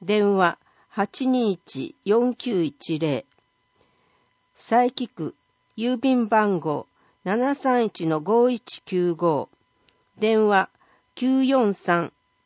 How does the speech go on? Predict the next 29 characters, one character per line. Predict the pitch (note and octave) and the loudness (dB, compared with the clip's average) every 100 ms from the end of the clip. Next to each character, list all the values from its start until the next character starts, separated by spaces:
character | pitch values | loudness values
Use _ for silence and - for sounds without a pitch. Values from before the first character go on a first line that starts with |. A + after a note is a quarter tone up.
| _ | _
九 | - C4+ C4+ B3+ | -4 -2 0 0
七 | B3+ A#3+ F3+ C3 | 2 2 0 -2
一 | - - E3+ | -6 -6 -2
二 | D#3+ A#2 | -2 -4
で | - | -10
す。 | - - _ _ _ _ _ _ _ _ _ _ _ _ _ _ _ _ _ | -14 -20 _ _ _ _ _ _ _ _ _ _ _ _ _ _ _ _ _
将 | - B3 B3+ | -2 0 0
棋 | B3+ | -2
大 | - A3 G3+ | 2 2 2
会、 | - D3 - _ _ _ _ _ _ _ | -2 -4 -6 _ _ _ _ _ _ _
高 | - B3+ | 0 2
齢 | C4+ C4+ | 4 2
者 | A#3+ - E3 - | 0 0 -2 -2
生 | - | -6
き | G3 C#4 | -6 -6
生 | C4+ | -8
き | - | -4
活 | A#3+ A#3+ A3+ | -2 -2 -2
動 | A#3 | -4
ポ | - A3+ | 0 -2
イ | |
ン | F#3+ | -2
ト | - C3+ | -4 -4
対 | E3 F#3+ | -4 -4
象 | - E3+ | -4 -4
事 | D#3 C#3+ | -4 -8
業 | A#2 | -8
で | A#2 E3 | -8 -8
す。 | - - | -10 -20